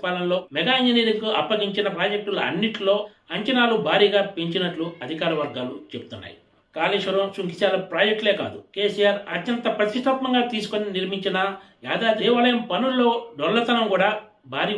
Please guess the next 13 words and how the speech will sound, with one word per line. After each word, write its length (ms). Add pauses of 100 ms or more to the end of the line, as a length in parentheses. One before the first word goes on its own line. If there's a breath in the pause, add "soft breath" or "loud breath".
వర్షాలకే 480 (240)
బయటపడిన 460 (100)
విషయం 240 (240)
తెలిసిందే. 460 (500)
ఇవన్నీ 380 (140)
చూస్తుంటే 400 (240)
కేసీఆర్ 480
చేసిన 220 (120)
పునర్నిర్మాణం 720 (140)
సంగతేమో 560
కానీ, 220 (420)
ఆయన 160 (120)
కట్టిన 280